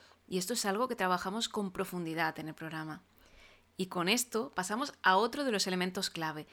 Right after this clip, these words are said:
el elemento número dos, que es tomar las riendas de tu vida. Y es que una vez sabemos dónde queremos ir, durante el camino nos toparemos con diferentes obstáculos. Piensa en las veces que has pensado que querrías que algo fuera diferente,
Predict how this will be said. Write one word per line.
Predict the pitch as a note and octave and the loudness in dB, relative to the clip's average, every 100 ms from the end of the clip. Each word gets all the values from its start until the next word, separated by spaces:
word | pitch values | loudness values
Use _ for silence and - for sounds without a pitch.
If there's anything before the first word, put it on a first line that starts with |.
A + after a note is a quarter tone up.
| - | -10
el | - F#3 | 0 2
elemento | F3+ G#3 A3+ | 4 2 0
número | A3 A3+ D4+ - | 0 2 2 2
dos, | F3+ F#3 D#3+ - - - _ | 0 0 0 -4 -10 -20 _
que | F3 G#3+ | 0 2
es | C4+ - - _ | 2 -4 -12 _
tomar | F#3+ F#3 G#3+ | 4 6 4
las | G#3 F3 | 2 0
riendas | F3 E3+ D#3 | -2 0 -2
de | E3 | -4
tu | E3 | -6
vida. | E3 D#3+ D#3+ - - _ | -6 -4 -6 -12 -20 _
Y | G3 | 0
es | F#3+ | 2
que | - F3 - | 2 0 0
una | G3+ C4 | 0 0
vez | C4 | 0
sabemos | B3 G3 G3 E3 - - | 0 2 2 0 -4 -8
dónde | E3+ F#3 A#3+ B3 | -2 2 2 0
queremos | G#3+ F#3+ F3 - | 0 -2 0 0
ir, | G#3+ G3+ - - - | 2 0 -4 -16 -10
durante | F#3 G3 F#3+ | 2 4 4
el | F3+ | 4
camino | E3+ G#3+ C4+ A3+ - | 2 4 2 0 -2
nos | G3 - | -6 -2
toparemos | F3 F3+ B3 | 0 2 0
con | - G#3+ | -2 -4
diferentes | F#3 F3+ D3 A#3 D#4 E3 E3 | -4 -2 0 0 0 -2 -4
obstáculos. | - - D#3+ E3 D3 - - - - _ | -4 -4 -4 -6 -8 -10 -14 -20 -20 _
Piensa | - G#3+ A3+ F4 - | 0 2 4 0 0
en | G3 | 2
las | F3+ E3+ | 2 2
veces | G3+ D4 - | -2 -2 -2
que | |
has | - - | -2 -2
pensado | A#3 A3+ C4 E4+ - - _ | -2 0 0 -2 -10 -20 _
que | G#3 | 0
querrías | - F3+ A3+ A#3+ | 2 4 4 6
que | G3 | 6
algo | G3+ | 6
fuera | A#3+ - F#3+ A#3+ | 2 2 4 6
diferente, | G#3+ - D#3+ D#3+ - E3 | 4 0 -2 -4 -6 -14